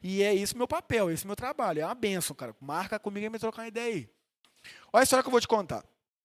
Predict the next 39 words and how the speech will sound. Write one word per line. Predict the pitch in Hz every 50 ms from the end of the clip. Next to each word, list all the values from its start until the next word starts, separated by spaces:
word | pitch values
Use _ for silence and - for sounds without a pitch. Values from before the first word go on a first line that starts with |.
| _ _ _ _ _ - - - - -
Um | 240 262
pastor, | 285 262 214 - - 254 254 240
amigo | 226 240 208 220
meu, | 202 214 226 220
falecido | - - 320 359 240 - - 233 202 180
já, | 170 165 156 127 107 -
lá | 165 208 -
do | 285
Espírito | - - 254 220 190 -
Santo, | - 156 139 113 - - _ _ _ _ - - - - - - _ _ _ _ _ _ _ _ _ _ _ _ _ _ _
meu | 139 160 190
estado | 190 - - 175 170 175 165
de | 156 175
origem. | 170 156 135 123 113 104 98 - _ _ _ _ - - - - - - - - - - - _ _ _ _ _ _ _ _ _ _ _
Eu, | 190 220 254 240
cara, | - - 285 285 254
eu | 233 240
era | 254 262 277 262 254 247 233 202 180 175
recém-convertido, | 175 226 226 - 294 - 330 285 277 247 - - 254 226
vinte | 180 233 302 320
e | 302
um | 262 226
anos. | 208 190 160 139 120 - - - - - _ _ _ _ _ _ _ _ _ _ _ _ _ _ _ _ - _
Lembra? | 139 180 208 214 165
Eu | 160 -
fui | - 185
criado | - 190 190 202
na | 247 349
igreja, | - 269 214 180 165 160
mas | 160 160 156
eu | 180
me | 185 196
tornei | - 226 208 254 214 214
cristão | - 233 - - 214 196
mesmo | 196 220 285
aos | 285 254
vinte | 359 370 -
e | 403
um. | 208 151